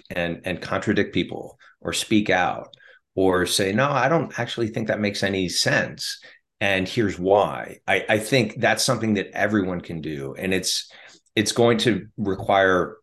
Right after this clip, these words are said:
uh, you know, a, a movement of many citizens operating at many different levels of society, uh,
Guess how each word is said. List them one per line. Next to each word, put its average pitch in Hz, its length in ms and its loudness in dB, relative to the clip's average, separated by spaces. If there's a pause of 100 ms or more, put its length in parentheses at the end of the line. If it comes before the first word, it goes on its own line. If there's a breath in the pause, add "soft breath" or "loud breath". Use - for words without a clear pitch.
(640)
uh, - 160 -6 (160)
you - 80 -6
know, 85 360 -8
a, 95 80 -2
a - 20 0
movement 107 640 6
of 90 400 0 (120)
many 113 560 2
citizens 92 680 -2
operating 87 540 -2
at 80 100 -6
many 104 240 0
different 110 260 -2
levels 98 360 0
of - 200 -8
society, 85 960 -2 (440 loud breath)
uh, 90 240 0